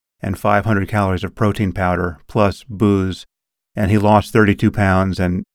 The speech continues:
totally revamped his lipid profile. Uh, obviously, that's just an N of one, and who knows if it's true. But what do we absolutely know is true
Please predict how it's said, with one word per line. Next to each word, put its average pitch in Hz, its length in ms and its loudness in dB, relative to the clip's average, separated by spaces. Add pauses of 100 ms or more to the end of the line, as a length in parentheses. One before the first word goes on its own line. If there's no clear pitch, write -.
(140)
totally 98 540 0
revamped 101 680 0
his 98 180 -6
lipid 101 300 -6
profile. 98 500 -2 (720)
Uh, 92 360 0
obviously, 98 420 -4
that's 92 180 -2
just 98 160 -8
an 98 60 0
N 98 160 2
of 92 140 -2
one, 101 280 4
and 90 140 0
who 98 120 0
knows 92 240 -2
if 90 80 -6
it's 90 100 -8
true. 107 320 4
But 101 220 0 (640)
what 127 300 2
do 175 100 4
we 143 320 2 (160)
absolutely 120 840 0
know 98 340 2
is 90 160 -4
true 95 560 -2